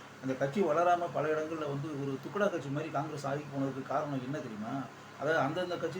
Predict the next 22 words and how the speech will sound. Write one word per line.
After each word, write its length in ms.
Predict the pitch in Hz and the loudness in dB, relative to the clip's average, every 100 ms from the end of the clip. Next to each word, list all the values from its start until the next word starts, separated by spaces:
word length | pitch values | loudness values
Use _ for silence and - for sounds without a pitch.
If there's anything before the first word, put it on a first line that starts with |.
| 165 | -2
மாநில 320 | 147 202 208 196 | 2 4 6 4
கட்சிகள்கிட்ட 400 | 175 165 160 151 | 2 -2 -2 -4
போய் 200 | 170 160 | -4 0
கையேந்துற 360 | 143 165 170 147 | 0 0 -2 -2
அளவுக்கு, 240 | 151 165 | -4 -2
மாநில 420 | 147 156 180 175 165 | -2 -2 -2 -2 -4
கட்சிகள் 520 | 156 147 151 151 139 | -4 -4 -4 -4 -4
போடுற 260 | 147 143 139 - - - | -4 -2 -4 -6 -16 -10
பிச்சை 240 | 170 - 190 | -4 4 6
அப்படின்ற 300 | 180 151 143 | 6 2 0
அளவுக்கு 240 | 156 156 | 0 0
அவங்களுக்கு 220 | 151 143 | -2 2
ஒரு 100 | 139 | 2
அஞ்சு 180 | 135 147 | 2 -2
சீட்டு 240 | 175 175 | -4 -2
தாங்க, 320 | 165 139 131 131 - - | -2 0 -2 -4 -8 -2
ஏழு 200 | 170 180 | 2 4
சீட்டு 220 | 151 156 | 2 0
தான், 180 | 139 139 - - - | 0 0 -2 -10 -4
பத்து 220 | 165 196 | -2 0
சீட்டு 220 | 160 170 | 0 0
தான், 160 | 160 139 | 0 -2